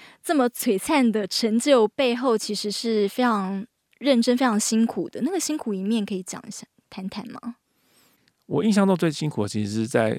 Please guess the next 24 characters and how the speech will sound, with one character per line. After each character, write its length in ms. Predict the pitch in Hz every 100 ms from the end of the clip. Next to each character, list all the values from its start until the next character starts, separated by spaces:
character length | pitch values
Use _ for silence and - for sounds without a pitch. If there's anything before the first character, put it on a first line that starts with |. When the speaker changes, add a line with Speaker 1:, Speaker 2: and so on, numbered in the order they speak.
| 123
Speaker 2:
上， 280 | - 113 104
在， 180 | - 117 -
在， 180 | - 117 - _ _
真 140 | 123
的 100 | 123
是 160 | 101 113
在 280 | 101 101 107
那 60 | 104
个 100 | 110
助 160 | 113
理 80 | 120
检 160 | - 117
察 140 | 107
官 160 | 123 139
的 80 | 139
时 140 | 170
候 140 | 127 -
啦， 180 | 160 147
因 120 | 139
为 100 | 139
那 100 | 135 135
个 100 | 113
时 140 | 113
候， 280 | 113 113